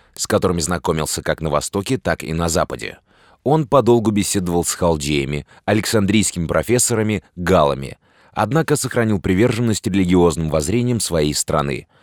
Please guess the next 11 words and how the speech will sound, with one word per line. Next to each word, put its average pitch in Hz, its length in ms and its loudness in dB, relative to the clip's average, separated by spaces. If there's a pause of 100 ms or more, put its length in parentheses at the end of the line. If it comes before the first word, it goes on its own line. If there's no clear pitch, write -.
(220)
Впоследствии, 85 720 -2
став 73 300 -2
жрецом, 85 500 -2 (240)
он 104 160 2
часто 143 400 0
обсуждал 92 500 2
эти - 200 -2
воззрения 113 480 0
с - 140 -2
некоторыми 85 480 0
весталками. 69 760 -2